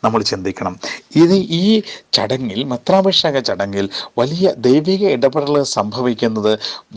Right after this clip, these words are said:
ദൈവവിളിയിലൂടെ ഒക്കെ, ഏഹ്, സംഭവിക്കുന്ന ചില സാധ്യതകളുണ്ട്. ഞാൻ എൻ്റെ ജീവിതത്തിൻ്റെ അനുഭവത്തിലേക്ക് ഒന്ന്, ഉം, ഉം, തിരിഞ്ഞു പോവുകയാണ്. എൻ്റെ ജീവിതത്തിൽ,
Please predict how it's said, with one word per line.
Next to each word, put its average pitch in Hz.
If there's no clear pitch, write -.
ദൈവവിളിയിലൂടെ 185
ഒക്കെ, 127
ഏഹ്, 110
സംഭവിക്കുന്ന 135
ചില 117
സാധ്യതകളുണ്ട്. 123
ഞാൻ 160
എൻ്റെ 175
ജീവിതത്തിൻ്റെ 165
അനുഭവത്തിലേക്ക് 139
ഒന്ന്, 123
ഉം, 113
ഉം, 110
തിരിഞ്ഞു 131
പോവുകയാണ്. 123
എൻ്റെ 143
ജീവിതത്തിൽ, 160